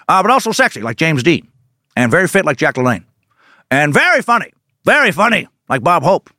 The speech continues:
but without the profanity or the, the crudeness, the lewdness, so really, uh, funnier,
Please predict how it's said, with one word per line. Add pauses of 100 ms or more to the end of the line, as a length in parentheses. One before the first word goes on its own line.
(160)
but
without
the
profanity (420)
or
the,
the
crudeness,
the
lewdness,
so
really,
uh, (200)
funnier,